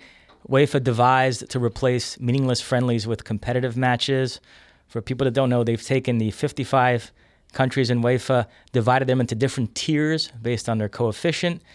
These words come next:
And then within those tiers, they've divided them into different groups. In the top tier, the teams that win those groups will then play in semifinals and final to determine the uefa Nations League champion.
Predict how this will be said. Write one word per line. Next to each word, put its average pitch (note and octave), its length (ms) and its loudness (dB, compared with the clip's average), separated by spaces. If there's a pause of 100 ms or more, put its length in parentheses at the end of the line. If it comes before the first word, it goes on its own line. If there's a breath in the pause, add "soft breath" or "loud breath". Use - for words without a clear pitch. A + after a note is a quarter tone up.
(280 loud breath)
And B2 160 -2
then B2+ 160 2
within B2 300 4
those D3+ 240 4
tiers, D3+ 360 2
they've B2 140 0
divided A#2 340 2
them A#2 140 2
into A2+ 140 0
different G#2+ 320 -2
groups. - 520 0 (540 loud breath)
In B2+ 180 0
the B2 140 2
top F#3 320 -2
tier, G3 540 2 (260 soft breath)
the B2 100 -4
teams D3+ 300 0
that C3+ 140 2
win C3+ 100 4
those C3 180 4
groups C3+ 300 0
will A#2+ 80 2
then C3 180 2
play C3+ 300 2
in A2+ 80 0
semifinals C#3 720 2
and A#2+ 160 -2
final C3 320 2
to B2 80 -4
determine A#2+ 420 0
the A2 140 0
uefa B2+ 380 0
Nations A2+ 480 0
League A2+ 280 -2 (520 loud breath)
champion. E3+ 640 2